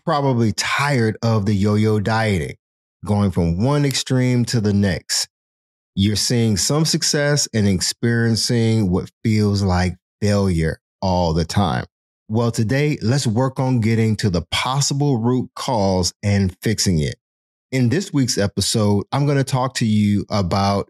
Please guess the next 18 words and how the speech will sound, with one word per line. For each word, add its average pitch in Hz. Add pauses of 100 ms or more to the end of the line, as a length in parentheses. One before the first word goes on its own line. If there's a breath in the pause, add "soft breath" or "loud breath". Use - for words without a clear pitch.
(140)
the 90
psychological 104
diet 101
cycle - (180)
and 113
how 127
to 127
break 127
it, 85 (540)
how 104
to 104
break 110
the 104
weight 117
gain 127
and 95
weight 98
loss 104